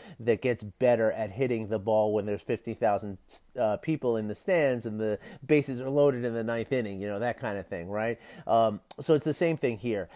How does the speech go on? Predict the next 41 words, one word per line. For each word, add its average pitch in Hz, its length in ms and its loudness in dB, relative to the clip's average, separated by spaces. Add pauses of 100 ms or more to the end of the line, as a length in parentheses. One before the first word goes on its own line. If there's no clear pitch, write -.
(200)
Um, 113 400 2
you 135 160 0
know, 120 100 2
it's 113 120 -2
one 143 280 2
thing 139 260 0
to 127 100 -4
listen 127 340 -2
to 131 120 -2
a 120 60 0
daily 127 320 2
podcast. 117 640 2
It's 87 140 -12
one 117 180 -2
thing 117 180 -2
to 107 120 -6
read 120 300 -2
about 117 280 2
this 113 140 -4
stuff. 113 280 2
It's - 160 -10
one 117 140 -2
thing 123 180 -6
to 127 100 -6
think 185 260 -2
about 127 240 2
it 104 80 0
all 98 120 2
the 95 80 -4
time. 87 300 -10
But 107 100 -4
if 107 140 -8
you're 113 120 -2
not 131 420 -2
actually 123 400 -4
practicing 127 640 -4
it, 104 180 -4 (300)
you're, 117 240 -2
you're 113 260 -4
really 139 440 2
gonna, 117 500 0